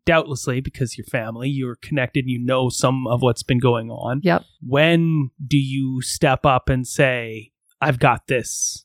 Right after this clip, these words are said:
Speaker 1: I'll step in, I'll be there, and I will help however we need to help"?
Speaker 2: I wanted to be in a version of the show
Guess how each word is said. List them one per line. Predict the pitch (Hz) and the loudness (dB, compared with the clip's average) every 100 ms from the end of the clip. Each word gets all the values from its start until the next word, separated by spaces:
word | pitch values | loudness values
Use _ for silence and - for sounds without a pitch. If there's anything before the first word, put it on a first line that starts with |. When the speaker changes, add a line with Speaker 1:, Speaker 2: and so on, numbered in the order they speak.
| - | 0
Speaker 1:
I'll | 143 135 | 2 0
step | - 160 143 | 0 0 2
in, | 151 139 | 4 4
I'll | 135 | 2
be | 165 151 | 4 4
there, | 147 135 | 4 4
and | 131 | 2
I | 131 127 | 0 -2
will | 127 | -4
help | - 156 139 - | 0 2 2 2
however | 151 147 143 | 2 2 2
we | 139 135 | 2 2
need | 131 123 | 0 -2
to | 120 | -4
help"? | 123 98 - - | -4 -6 -8 0
Speaker 2:
I | 202 | 2
wanted | 240 262 254 | 4 4 2
to | - 202 | 2 -2
be | 175 190 180 185 - | 2 2 2 0 -2
in | 196 185 170 170 - - | -2 0 0 -6 -8 -4
a | 180 | -2
version | 175 175 170 180 | 0 0 0 -2
of | 160 160 | 0 0
the | 180 | -2
show | - 185 165 156 190 | 0 4 4 2 -2